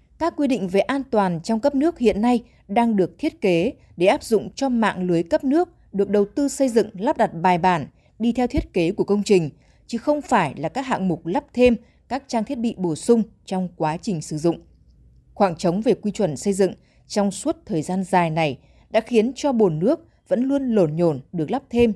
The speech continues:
trên nóc các công trình xây dựng đủ loại, từ nhà dân cho đến khu văn phòng, công trình công cộng thấp tầng,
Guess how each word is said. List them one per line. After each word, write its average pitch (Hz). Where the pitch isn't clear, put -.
trên 196
nóc 277
các 269
công 220
trình 151
xây 185
dựng 180
đủ 165
loại, 147
từ 202
nhà 196
dân 254
cho 233
đến 202
khu 247
văn 240
phòng, 185
công 233
trình 156
công 190
cộng 185
thấp 285
tầng, 170